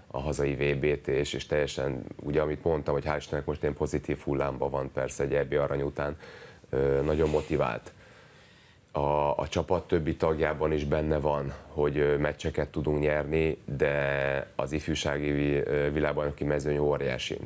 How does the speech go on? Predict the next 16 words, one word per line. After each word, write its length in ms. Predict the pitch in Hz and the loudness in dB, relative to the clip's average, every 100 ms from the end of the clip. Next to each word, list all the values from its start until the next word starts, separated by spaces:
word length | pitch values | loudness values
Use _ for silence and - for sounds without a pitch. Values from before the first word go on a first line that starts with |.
| - | -8
Tehát 180 | 73 78 | -6 0
ilyen 120 | 76 | 2
négyszáz, 380 | 82 80 76 71 | 0 0 -2 0
négyszázötvenöt, 880 | 78 - 73 73 73 76 71 - - | -2 0 -2 -2 -2 -2 -2 -6 -12
négyszázötven 680 | - 80 - 73 71 71 73 | -4 -4 -2 -2 -2 -2 -4
fős 440 | 73 80 76 73 73 | -4 0 0 0 -2
ugye 340 | 76 76 71 | 0 0 0
maga 320 | 65 76 73 | -2 0 0
a 100 | 73 - | -2 -2
tömeg, 380 | 76 80 82 - - - - - | 0 0 0 -4 -18 -20 -20 -8
ugye 200 | 76 76 | 0 2
a 40 | |
lányokkal 520 | 76 73 78 73 78 73 | 2 0 0 -2 0 0
együtt 260 | 73 73 | 0 -4
fogjuk 380 | - 71 67 - | -4 -4 -4 -2
rendezni, 640 | 71 76 78 73 85 82 | -2 0 0 2 2 0